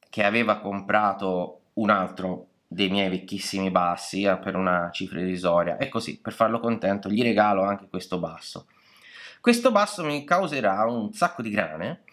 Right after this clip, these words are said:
perché poi viene attualmente rivenduto nei vari mercatini di bassisti come Birner Scorcio prototipo. In realtà è uno strumento che ha dei pick-upacci tremendi dentro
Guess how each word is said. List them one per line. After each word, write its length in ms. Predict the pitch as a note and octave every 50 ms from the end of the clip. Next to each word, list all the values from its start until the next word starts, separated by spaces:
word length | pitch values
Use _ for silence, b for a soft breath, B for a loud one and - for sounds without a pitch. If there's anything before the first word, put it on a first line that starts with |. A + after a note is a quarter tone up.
| B B B B
perché 360 | - C3 B2+ C3+ - F#3 F#3
poi 240 | - - D#3 C3+ B2+
viene 560 | A#2 C#3 D3+ C#3+ B2+ A#2 A2+ G#2+ G2+ G2+ - - - _ _ _ _ _ _ _ -
attualmente 1160 | D3+ D3+ - - D3 D3 C#3 C3+ C3+ C#3+ C#3 B2+ A2+ G#2 G#2+ G#2+ - A2+ G#2+ G#2+ G2+ G2 G#2
rivenduto 920 | G#2 B2+ D#3 C#3+ C3+ B2+ A#2+ A#2+ A#2+ C#3 D3 C#3 A2 G2 G2+ G2+ G2 G2
nei 140 | G2 G2+ G#2
vari 560 | A2 B2 B2+ B2 A#2 A2 G#2+ G#2 G2+ G2 G2 F#2
mercatini 680 | G#2+ A2 A2 - - B2 A#2 A#2+ C#3 C3 A#2 G#2+ G#2+
di 120 | A2+ A#2+
bassisti 680 | C#3 E3 F3+ F3+ - - B2+ B2 B2+ - - - B2+
come 640 | - - A2 A2+ A2 A2 A2 G#2 G#2 G2+ G2 F#2+ B B B B B B B B _
Birner 720 | - G#2+ A#2+ D3 D#3 D#3 D3 C3+ C3 B2+ B2+ B2 A#2+ A#2
Scorcio 520 | A#2 - - B2 B2+ B2+ B2 - - B2 A#2
prototipo. 800 | A#2 A#2 A#2 A2 G2 F#2+ G2 F#2+ - G2+ - F#2+ G2+ G2+ -
In 100 | - A#2
realtà 600 | A#2 D#3+ E3+ E3+ - - E3+ F3+ G3+ G#3+ G3 -
è 160 | - C#3+ C3
uno 160 | A#2+ A2+ A2+ A2+
strumento 800 | - - D3 D3+ C#3 A#2+ B2 C3+ C#3 C#3 - C#3+ C#3 C3+ C3+ -
che 140 | - - A#2
ha 260 | G2+ F#2 F2+ - - _ _ _ b b b b b b b b
dei 200 | - G#2 G#2 G2+
pick-upacci 1080 | - A#2 A#2 - B2 A#2+ - - - A#2 A2 G#2+ - - - G2+ G2 F#2+ F2 E2+ - -
tremendi 520 | - A2+ A#2+ A#2+ A#2+ A2+ G#2 G2+ G2 A2+ A2
dentro 680 | G2+ F#2+ F#2 F2+ F#2 F2+ - G#2 A2+ A2+ - - -